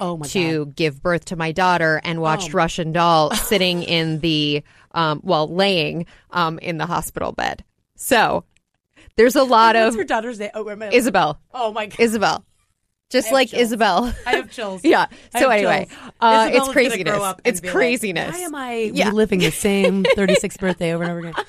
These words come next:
Speaker 1: Oh my God.
Speaker 2: Um, no, but it's, it's such a phenomenal success. So congratulations
Speaker 1: Thank you so
Speaker 2: to
Speaker 1: much.
Speaker 2: you.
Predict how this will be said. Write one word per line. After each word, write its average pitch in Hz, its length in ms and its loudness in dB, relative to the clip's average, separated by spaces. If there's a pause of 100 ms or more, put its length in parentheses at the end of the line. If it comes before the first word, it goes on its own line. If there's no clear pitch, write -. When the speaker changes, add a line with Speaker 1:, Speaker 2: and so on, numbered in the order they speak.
(560)
Speaker 1:
Oh 196 200 -10
my 180 160 -10
God. 165 440 -10
Speaker 2:
Um, 214 440 2
no, 226 160 0
but 220 180 -4
it's, - 300 -6 (100)
it's - 220 -4
such 240 260 -2
a 226 300 2
phenomenal 165 540 -4
success. 147 440 -8
So 151 160 -8
congratulations 156 800 -6
Speaker 1:
Thank 135 80 -8
you 175 60 -8
so 175 180 -8
Speaker 2:
to 196 60 -6
Speaker 1:
much. 151 80 -2
Speaker 2:
you. 139 260 -2